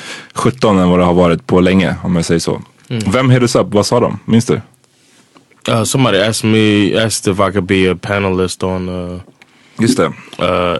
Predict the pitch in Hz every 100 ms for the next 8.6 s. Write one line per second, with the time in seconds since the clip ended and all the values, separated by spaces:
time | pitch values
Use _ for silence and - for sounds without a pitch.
0 | - 98 95 95 - 95 90 95 92 90
1 | 87 85 - 85 87 90 _ _ - 98
2 | 90 87 - 101 95 - 120 101 101 98
3 | 95 95 92 95 - 98 92 95 - -
4 | - 131 107 113 113 127 117 101 107 95
5 | - - - - - _ _ _ 95 92
6 | - 120 104 101 87 117 107 98 101 131
7 | 113 107 101 92 87 135 127 80 87 80
8 | 123 127 - - 104 101